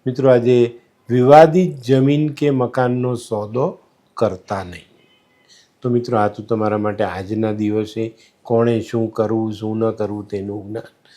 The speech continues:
તો મિત્રો, આજનો વીડિયો ગમ્યો તો લાઈક કરો, શેર કરો. YouTube જોનારા શેર કરે અને સબસ્ક્રાઇબ કરે. હું હરિવર્ધન ચોકસી આપ સૌની રજા લઉં. ફરી મળીએ નવા વીડિયોમાં નવી જાણકારી સાથે.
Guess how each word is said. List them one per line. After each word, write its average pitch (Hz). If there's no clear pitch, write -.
તો 117
મિત્રો, 110
આજનો 104
વીડિયો 107
ગમ્યો 101
તો 120
લાઈક 113
કરો, 127
શેર 131
કરો. 101
YouTube 147
જોનારા 113
શેર 104
કરે 110
અને 151
સબસ્ક્રાઇબ 196
કરે. 131
હું 107
હરિવર્ધન 98
ચોકસી 98
આપ 95
સૌની 113
રજા 117
લઉં. 123
ફરી 143
મળીએ 104
નવા 113
વીડિયોમાં 104
નવી 147
જાણકારી 92
સાથે. -